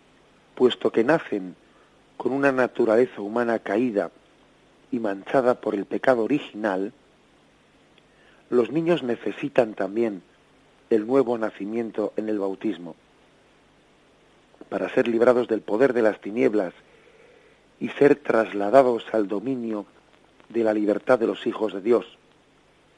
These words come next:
a la que todos los hombres están llamados". Bien,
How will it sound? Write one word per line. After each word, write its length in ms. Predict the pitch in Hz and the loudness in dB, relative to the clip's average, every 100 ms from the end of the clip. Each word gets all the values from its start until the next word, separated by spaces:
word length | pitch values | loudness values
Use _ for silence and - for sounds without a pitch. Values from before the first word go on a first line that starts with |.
| _ _ _ _ _ _ _ _ | _ _ _ _ _ _ _ _
a 100 | - | -2
la 100 | 107 | -2
que 120 | 104 104 | -2 -4
todos 240 | 127 117 | -2 0
los 160 | 104 - | -2 -4
hombres 300 | 113 110 - | -2 -2 -2
están 320 | 92 - 98 95 | -10 -6 -6 -6
llamados". 400 | 87 87 82 - - _ _ _ _ _ _ _ _ _ _ _ _ _ _ - | -8 -10 -14 -20 -20 _ _ _ _ _ _ _ _ _ _ _ _ _ _ -20
Bien, 140 | 80 | -20